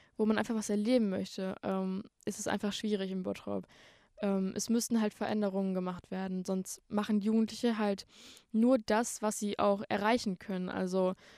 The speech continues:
sie würden dann viel Zeit zu Hause verbringen, sie würden viel Zeit am Handy verbringen, vor dem Fernseher,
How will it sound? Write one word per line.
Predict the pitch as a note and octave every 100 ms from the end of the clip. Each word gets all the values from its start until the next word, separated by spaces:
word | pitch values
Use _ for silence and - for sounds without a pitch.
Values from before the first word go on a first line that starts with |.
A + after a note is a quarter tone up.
| - - _
sie | - - G#3 G3+ G3+
würden | G#3 G#3+
dann | G#3 G#3
viel | - A#3 A#3
Zeit | - A3 A3
zu | -
Hause | G#3 G#3 G3+ G3+ F#3+ -
verbringen, | G3+ F#3+ F#3+ F#3
sie | F#3
würden | G3
viel | -
Zeit | G3+ G3+
am | G3+
Handy | G3 G#3
verbringen, | G#3 G#3 G3 F#3+
vor | F#3+ G3+
dem | G3
Fernseher, | G3 F#3+ G3 G3 G3 G3